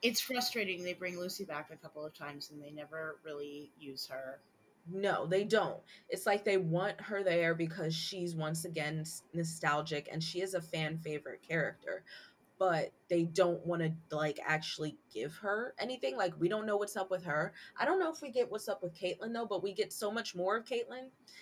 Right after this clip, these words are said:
Speaker 2: that it's kind of, like,
Speaker 1: Well, 'cause we're
Speaker 2: like
Speaker 1: still laying the seeds for Caitlin and Joey. And
Speaker 2: And I just wanna, I, I think we were talking about this before we started recording. I don't care.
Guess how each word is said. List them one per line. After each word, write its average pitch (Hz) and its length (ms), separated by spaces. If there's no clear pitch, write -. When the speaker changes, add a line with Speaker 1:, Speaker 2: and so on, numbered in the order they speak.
Speaker 2:
that 180 120
it's 170 160
kind 202 280
of, 170 160
like, 214 260
Speaker 1:
Well, 277 100
'cause 247 200
we're 269 100
Speaker 2:
like 160 120
Speaker 1:
still 240 420
laying 190 300
the 185 80
seeds 160 400
for 165 140
Caitlin 156 480
and 151 120
Joey. 143 160
And 139 100
Speaker 2:
And 240 180
I 240 220
just 254 220
wanna, 240 220
I, 214 220
I - 40
think 220 220
we 220 160
were 208 100
talking 190 380
about 165 260
this 165 160
before 160 300
we 156 80
started 143 340
recording. 139 480
I 170 100
don't 160 260
care. 143 380